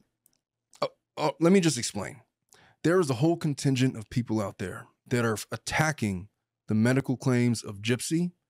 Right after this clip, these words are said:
and of Dee Dee. And there's even some that are going so far as to say that Gypsy was not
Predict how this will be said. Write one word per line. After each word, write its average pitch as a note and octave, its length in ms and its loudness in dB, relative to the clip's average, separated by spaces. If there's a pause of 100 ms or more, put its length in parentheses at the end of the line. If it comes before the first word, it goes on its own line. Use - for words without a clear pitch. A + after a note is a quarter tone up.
(560)
and A2+ 160 -2
of G2+ 160 -6
Dee A#2 180 2
Dee. E3+ 260 2 (460)
And B2 160 0
there's A#2+ 260 -2
even E3 220 0
some D3+ 300 -2
that C3+ 120 0
are C3 40 -2
going C3 220 0
so B2 140 -6
far C3 240 -2
as A#2+ 60 -2
to G#2+ 60 -4
say B2+ 200 -2
that B2 300 -4
Gypsy G#3 420 -2
was A#2 140 0
not G#2 300 -2